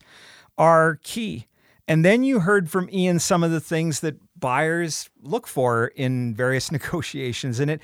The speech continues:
it often isn't what we think. And getting both of those two sides on the same playing field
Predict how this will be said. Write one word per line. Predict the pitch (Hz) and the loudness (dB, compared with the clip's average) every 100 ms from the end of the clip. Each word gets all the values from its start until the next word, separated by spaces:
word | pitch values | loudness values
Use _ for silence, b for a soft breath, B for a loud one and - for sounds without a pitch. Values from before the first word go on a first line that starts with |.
| B B B | B B B
it | 156 160 _ | -8 -8 _
often | 139 160 175 202 175 | -2 -2 -2 -4 -4
isn't | 151 143 147 | -4 -2 -2
what | 139 | -4
we | 147 | -6
think. | 120 143 131 _ _ b b b b b | -8 -8 -10 _ _ b b b b b
And | - 156 147 143 151 | -4 -2 0 -2 -4
getting | 120 170 220 214 | 0 2 2 0
both | 123 127 143 180 196 - | -2 0 2 2 0 -6
of | 156 135 | -6 -2
those | 156 165 - | 0 0 -4
two | - - 175 180 185 - | -8 -4 -2 -2 -6 -6
sides | - - 160 131 143 196 233 - - _ - | -6 -4 -2 0 0 -2 -6 -14 -20 _ -6
on | 139 139 | -2 0
the | 131 | -2
same | - 165 156 156 | -2 -2 0 -2
playing | - 151 147 156 | -2 -4 -2 -4
field | - 160 156 165 | -4 -4 -2 -4